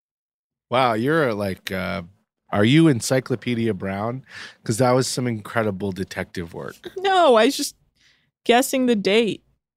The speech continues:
Speaker 1: You're not Encyclopedia Brown.
Speaker 2: No.
Speaker 1: Okay. Okay.
Speaker 2: Thank you, though.
Speaker 1: You're welcome.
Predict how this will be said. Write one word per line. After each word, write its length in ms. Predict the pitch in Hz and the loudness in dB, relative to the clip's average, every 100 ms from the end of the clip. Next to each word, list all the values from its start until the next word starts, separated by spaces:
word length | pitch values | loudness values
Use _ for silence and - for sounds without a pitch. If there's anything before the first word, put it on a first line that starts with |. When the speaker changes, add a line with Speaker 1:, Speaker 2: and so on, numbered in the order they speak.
| - - | -18 0
Speaker 1:
You're 160 | 147 | 4
not 300 | 170 185 175 | 6 6 4
Encyclopedia 720 | 147 127 120 98 92 98 92 | 2 0 -2 -2 -8 -8 -8
Brown. 340 | 87 80 73 - _ _ _ _ _ _ _ _ | -8 -12 -14 -20 _ _ _ _ _ _ _ _
Speaker 2:
No. 420 | 208 208 190 214 - _ _ _ _ _ | 0 2 2 -2 -6 _ _ _ _ _
Speaker 1:
Okay. 260 | 95 - - - _ _ _ _ _ _ _ _ _ _ _ - _ _ _ _ 175 | -12 -12 -14 -16 _ _ _ _ _ _ _ _ _ _ _ -20 _ _ _ _ -2
Okay. 200 | 220 208 _ _ _ - - _ _ _ _ - _ _ _ _ _ _ _ _ | -2 -4 _ _ _ -20 -20 _ _ _ _ -20 _ _ _ _ _ _ _ _
Speaker 2:
Thank 220 | 196 208 | -2 -2
you, 80 | 180 | -4
though. 240 | - 226 - _ _ _ _ _ _ _ | -4 -6 -8 _ _ _ _ _ _ _
Speaker 1:
You're 800 | 170 147 123 113 104 92 87 80 | 2 4 4 2 0 -2 -4 -8
welcome. 360 | 78 82 110 _ | -10 -10 -12 _